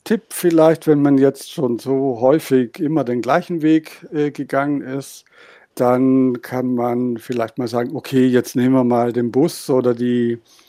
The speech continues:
Straßenbahn und fahren vielleicht bis zur Endhaltestelle oder bis zum übernächsten Dorf, und versuchen dann einfach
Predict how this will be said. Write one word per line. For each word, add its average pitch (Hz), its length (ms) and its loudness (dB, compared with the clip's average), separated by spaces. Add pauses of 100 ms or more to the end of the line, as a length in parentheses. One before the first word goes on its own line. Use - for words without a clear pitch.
(180)
Straßenbahn 135 920 2 (480)
und 131 320 0
fahren 131 720 4
vielleicht 120 560 -4
bis 131 200 -8
zur 143 180 -6
Endhaltestelle 127 1160 -2
oder 123 280 0
bis - 260 -12
zum 139 200 -4
übernächsten 147 580 0
Dorf, 131 520 0 (580)
und 131 140 -6
versuchen 139 480 -6
dann 120 180 -4
einfach 107 560 -8